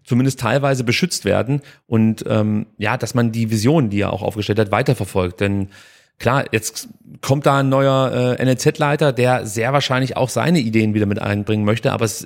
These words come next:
würde jetzt aus meiner Sicht unserer Jugend nicht gut tun, wenn wir ständig neue Konzepte entwerfen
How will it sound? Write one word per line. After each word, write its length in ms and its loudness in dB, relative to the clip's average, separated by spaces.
würde 200 2
jetzt 300 -2
aus 180 -14
meiner 160 -2
Sicht 220 -4
unserer 200 2
Jugend 300 0
nicht 220 -2
gut 180 0
tun, 240 0
wenn 140 0
wir 80 0
ständig 480 -2
neue 220 2
Konzepte 440 0
entwerfen 540 0